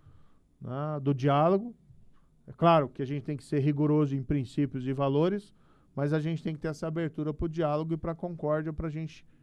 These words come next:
chegar em um bom resultado. E é o que a gente tem feito, né? Então, a gente tá circulando aqui o estado do Paraná.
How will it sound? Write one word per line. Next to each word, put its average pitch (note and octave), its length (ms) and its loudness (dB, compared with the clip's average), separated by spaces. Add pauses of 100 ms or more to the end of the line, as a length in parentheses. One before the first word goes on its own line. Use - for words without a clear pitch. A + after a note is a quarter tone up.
(160)
chegar C#3+ 540 2
em D#3 180 4
um D#3 60 2
bom D3+ 180 6
resultado. D3+ 640 0 (380)
E D#4 40 2
é - 40 10
o - 20 6
que C4+ 80 0
a C4 60 2
gente A#3+ 180 -2
tem B3 160 -2
feito, E3 420 2
né? C#3 120 -6
Então, D#3 160 -6
a D#3 40 -2
gente D3+ 80 -8
tá D#3+ 140 -2
circulando D3 540 -2
aqui C#3 180 -4
o C#3 60 -2
estado C3+ 220 -4
do C3 40 -8
Paraná. D#3+ 480 -2